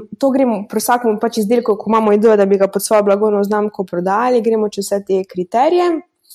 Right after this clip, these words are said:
vidimo, kje smo, potem pa začnemo iskati proizvajalce, testirati stvari, se dogovarjati. In zdajle smo, zdajle glih razvijamo en, eh, ene probiotike,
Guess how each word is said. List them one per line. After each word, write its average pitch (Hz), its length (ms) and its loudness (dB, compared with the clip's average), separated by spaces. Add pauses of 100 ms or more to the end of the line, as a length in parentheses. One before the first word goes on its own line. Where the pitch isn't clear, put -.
(300)
vidimo, 233 340 0
kje 202 180 -2
smo, 247 220 -2 (460)
potem 285 280 -4
pa 247 140 0
začnemo 233 560 0 (220)
iskati 202 500 -4 (120)
proizvajalce, 226 800 0 (840)
testirati 262 600 0
stvari, 247 540 0 (260)
se - 180 -6
dogovarjati. 214 960 0
In - 120 -4
zdajle 269 240 0
smo, 262 220 -2
zdajle 254 260 -2
glih 269 160 -2
razvijamo 220 480 -2
en, 208 200 -4
eh, - 100 -8 (460)
ene 220 220 -4
probiotike, 226 840 0